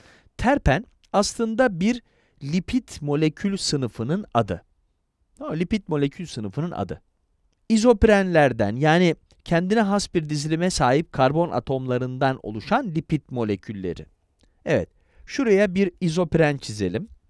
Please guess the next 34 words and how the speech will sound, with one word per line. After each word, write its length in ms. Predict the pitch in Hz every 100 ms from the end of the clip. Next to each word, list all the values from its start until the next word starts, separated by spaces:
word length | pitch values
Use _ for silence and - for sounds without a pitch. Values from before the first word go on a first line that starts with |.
| _
İzopren. 540 | 120 117 98 101 117 208 _ _ _ _ _ _ _ - - _ -
Böyle 180 | 165 170
şeyler 360 | 180 175 175
deyince 260 | 180 208 165
izopren, 440 | 143 156 - 135
mizopren 360 | 139 139 202 233
aklınız 500 | 151 - 156 165 139
böyle, 280 | 131 147 -
eee, 760 | - 123 123 120 123 117 117
şeylere 420 | 117 135 123 135 156
gitmesin. 520 | 143 - 107 - 95 _ _
Sanki 420 | - 127 117 123
bir 200 | 127 117
böyle, 340 | 117 117 117 -
eee, 340 | 104 101 92 -
abur 280 | 123 131
cubur 360 | 120 127 135 131
ürünüymüş 540 | 123 120 127 113 98
gibi, 260 | - 92 104
değil 120 | 220
mi? 100 | 143
"Bana 240 | 131 147 139
bir 80 |
izopren 520 | 131 135 120 139 127 123
verir 160 | 127
misin 320 | 120 104 107
bakkal 300 | 101 - 113
amca?" 240 | 98 92 95
falan. 260 | 82 80 -
Öyle 220 | 175 190
bir 60 | 151
şey 240 | - 208
değil. 160 | 123 - _ _ _ _ _ _ _ -
Evet, 220 | 190 104